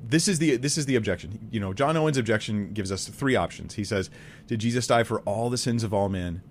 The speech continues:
all the sins of some men, some of the sins of all men?" So let's hear it again, because again, for those who haven't heard this before, it's like, that's kinda weird, trying to wrap your head around it.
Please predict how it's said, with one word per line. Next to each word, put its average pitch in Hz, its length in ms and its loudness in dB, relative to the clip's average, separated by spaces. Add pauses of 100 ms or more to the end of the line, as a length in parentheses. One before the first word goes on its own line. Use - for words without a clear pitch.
(160)
all 113 140 2
the 107 80 0
sins 98 180 -4
of 85 80 -10
some 131 220 0
men, 113 420 0
some 90 180 -6
of 87 40 -4
the 85 80 -4
sins 78 200 -6
of 73 120 -8
all 57 120 -10
men?" - 220 -16 (200)
So 98 180 -4
let's 120 340 -2
hear 143 220 -2
it 165 60 2
again, 95 420 -2 (220)
because 98 260 -6
again, 90 220 -2
for 95 120 -6
those 110 140 -2
who 120 40 0
haven't 113 160 0
heard 98 160 -2
this 90 100 -6
before, 85 300 -8
it's 71 100 -12
like, 71 140 -10 (160)
that's - 220 -8
kinda 160 180 -2
weird, 143 360 -4 (600)
trying 104 160 -8
to - 20 -4
wrap 98 140 0
your 85 100 -4
head 90 120 -4
around 64 260 -8
it. - 100 -16